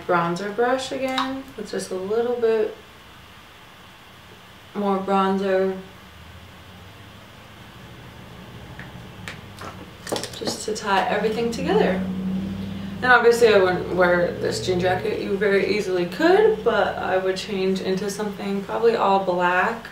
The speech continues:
or maybe a red dress. I,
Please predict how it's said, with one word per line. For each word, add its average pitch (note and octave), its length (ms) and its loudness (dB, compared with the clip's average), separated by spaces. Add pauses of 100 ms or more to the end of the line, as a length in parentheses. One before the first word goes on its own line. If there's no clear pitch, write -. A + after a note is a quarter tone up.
(480)
or G3 600 4
maybe G3 440 2
a A3 120 2
red G#3+ 240 2
dress. G3+ 440 0
I, F3+ 240 0